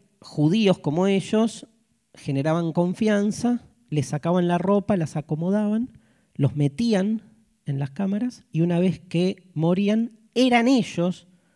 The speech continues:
o sea, el nazi no, no tocaba un cadáver judío ni a palos. Eran los propios judíos los que tenían que sacar a los cadáveres, les sacaban todas las piezas, este,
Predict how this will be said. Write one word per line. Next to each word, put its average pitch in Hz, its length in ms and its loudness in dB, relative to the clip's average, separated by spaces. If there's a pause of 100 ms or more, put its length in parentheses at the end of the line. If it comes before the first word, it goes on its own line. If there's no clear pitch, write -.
(480)
o - 40 -20
sea, 143 120 -4
el 127 180 0
nazi 185 340 2
no, 127 260 4
no 135 180 0
tocaba 139 320 2
un 135 120 0
cadáver 135 320 0
judío 151 480 2
ni 131 100 0
a 123 100 -2
palos. 139 600 0 (1200)
Eran 139 320 2
los 127 120 -2
propios 214 460 2
judíos 220 400 0
los 175 140 0
que - 160 -6
tenían 175 340 -2
que 156 160 -4
sacar 135 420 -4
a 254 60 0
los 196 140 -2
cadáveres, 180 720 -4 (1500)
les 147 200 0
sacaban 170 580 0 (120)
todas 240 240 2
las 185 140 0
piezas, 175 840 -4
este, 127 320 -8